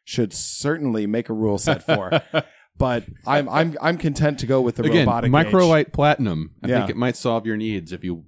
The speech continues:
Speaker 2: really want to stick with a Palladium core and have a books that are co-, compatible with a game that is also playable.
Speaker 1: Yeah. The, the problem I, I keep coming up with is that they just have such an inventive series of books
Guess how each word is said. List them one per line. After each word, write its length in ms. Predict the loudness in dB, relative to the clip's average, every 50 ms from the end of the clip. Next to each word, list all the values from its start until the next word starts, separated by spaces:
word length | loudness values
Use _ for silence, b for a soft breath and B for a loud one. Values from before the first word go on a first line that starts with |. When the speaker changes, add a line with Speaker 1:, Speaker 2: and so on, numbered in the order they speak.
| _ -4
Speaker 2:
really 320 | 2 4 4 6 6 4
want 200 | 4 2 0 0
to 60 | -2
stick 220 | -2 -4 -4 -2 -2
with 120 | -4 -6
a 40 | -6
Palladium 580 | -6 -4 -2 0 0 0 0 -2 -2 -4 -4
core 580 | -8 _ -4 -2 0 0 0 0 -2 -2 -2 -2
and 100 | -2 -2
have 120 | -2 -4 -4
a 60 | -4
books 400 | -4 -4 -4 -4 -4 -6 -6 -4
that 100 | -4 -4
are 80 | -4 -6
co-, 160 | -6 -10 -10 -10 _ _
compatible 640 | -8 -6 -6 -6 -4 -2 0 0 0 0 -2 -2 -2
with 160 | -2 -2 -4
a 60 | -6
game 440 | -8 -6 -6 -4 -2 -2 -2 -2 -2 b b b b b b b b _
that 100 | -4 -2
is 140 | -2 -4 -4
also 320 | -4 -4 -2 -2 -2 -4
playable. 560 | -4 -2 -2 -2 -2 -2 -4 -6 -10 -12 _ _ -6
Speaker 1:
Yeah. 220 | -4 -2 -2 -2 -4 -10 _ _ _ _ _ _ _
The, 140 | 0 0 2
the 180 | 2 0 0
problem 340 | 0 0 0 0 0 0 0 0
I, 220 | 0 -2 0 -2
I 40 | -4
keep 220 | -4 -2 -6 -4 -2
coming 240 | -2 -2 0 -2
up 120 | -2 -2 -2 -2
with 180 | -2 0 0
is 140 | -2 -2 -2
that 180 | -2 -4 -2 -4
they 80 | -4
just 220 | -4 -2 -4 -2 0
have 180 | 0 0 0
such 240 | -2 -4 -4 -4 -4
an 80 | -4 -4
inventive 540 | -4 -4 -2 -2 -2 -2 -2 -4 -6 -4
series 400 | -6 -4 -2 0 0 0 0 -2
of 140 | -4 -4 -2
books 420 | -2 -2 -2 -4 -10 -12 -14 -14